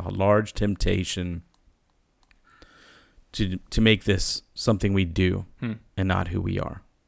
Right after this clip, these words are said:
Speaker 1: I think there's a
Speaker 2: Hmm.
Speaker 1: large, at least
Speaker 2: Mm-hmm.
Speaker 1: for me, I'll speak for myself. Like, there's a temptation to, uh, be like, "Okay, I, I did the X, Y, Z, you know, so Lord should be happy, people should be happy, and I can move on." That isn't it at all. God, God's after a heart that is bent towards,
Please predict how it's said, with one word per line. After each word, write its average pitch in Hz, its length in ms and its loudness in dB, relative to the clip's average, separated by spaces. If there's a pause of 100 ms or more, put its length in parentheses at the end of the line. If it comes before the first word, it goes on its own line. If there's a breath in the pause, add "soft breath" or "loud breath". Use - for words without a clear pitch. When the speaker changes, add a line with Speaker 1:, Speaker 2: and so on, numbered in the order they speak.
(760)
Speaker 1:
I 95 60 -2
think 92 80 -2
there's 87 160 -4
a 90 40 0
Speaker 2:
Hmm. 87 100 0
Speaker 1:
large, 98 360 2
at 82 60 -4
least 113 220 4
Speaker 2:
Mm-hmm. 107 40 -2
Speaker 1:
for 110 100 6
me, 98 200 2
I'll 92 120 -2
speak - 240 -4
for 104 80 -2
myself. 90 500 0
Like, 90 140 0
there's 95 180 0
a 104 60 -2
temptation 104 680 2
to, 87 280 -2 (500 loud breath)
uh, 98 140 2
be 95 160 2
like, 95 160 0
"Okay, 95 280 4 (180)
I, - 40 0
I 101 40 0
did 98 280 0 (140)
the 104 160 0 (100)
X, 104 180 0
Y, 101 220 4
Z, 92 500 0 (100)
you 95 80 -2
know, 92 160 2
so 95 160 -2
Lord 101 360 2
should 107 80 -6
be 107 120 2
happy, 104 380 2
people 95 240 -2
should 85 120 -4
be 90 80 -2
happy, 92 460 0
and 90 120 -4
I 87 60 -6
can 113 100 -8
move 90 160 0
on." 90 260 0
That 90 140 -2
isn't 98 240 -2
it 92 140 0
at 87 80 -2
all. 90 180 0
God, 90 320 -2
God's 98 300 0
after 92 420 0 (340 loud breath)
a - 60 -2
heart 98 280 4
that 95 120 -2
is 90 80 -6
bent 101 340 0
towards, 92 560 0